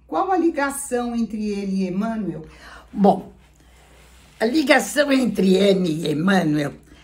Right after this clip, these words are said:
Speaker 2: era muito grande. Há pouco tempo, poucos dias, eu ouvi pela internet que Chico era muito maior que Emmanuel. Se bem que quem somos nós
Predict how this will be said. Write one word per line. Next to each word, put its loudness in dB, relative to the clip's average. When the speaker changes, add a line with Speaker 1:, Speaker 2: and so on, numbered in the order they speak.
Speaker 2:
era 4
muito 2
grande. -2
Há 4
pouco 0
tempo, -4
poucos -2
dias, 0
eu 4
ouvi 2
pela 0
internet -2
que 0
Chico 0
era 4
muito 2
maior 4
que 0
Emmanuel. -2
Se -4
bem 0
que -2
quem 2
somos 0
nós 2